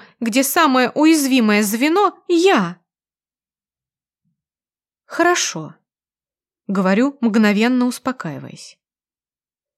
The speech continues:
«Я перестану нести ерунду. Полагаю, нам сейчас нужно вернуться в покой и дождаться бала, верно?» «Верно», соглашается Нельсон, подозрительно всматриваясь в моё лицо.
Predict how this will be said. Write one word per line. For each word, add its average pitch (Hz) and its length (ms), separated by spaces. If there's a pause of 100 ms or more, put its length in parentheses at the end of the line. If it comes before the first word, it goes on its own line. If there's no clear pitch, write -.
(100)
«Я 381 160
перестану 294 640
нести 208 440
ерунду. 220 640 (1000)
Полагаю, 233 480
нам 233 180
сейчас 240 400
нужно 233 240
вернуться 233 400
в 196 80
покой 196 500
и 226 280
дождаться 226 500
бала, 233 500
верно?» 247 480 (1800)
«Верно», 160 680 (680)
соглашается 185 800
Нельсон, 226 480 (180)
подозрительно 247 720
всматриваясь 202 720
в - 40
моё 214 260
лицо. - 480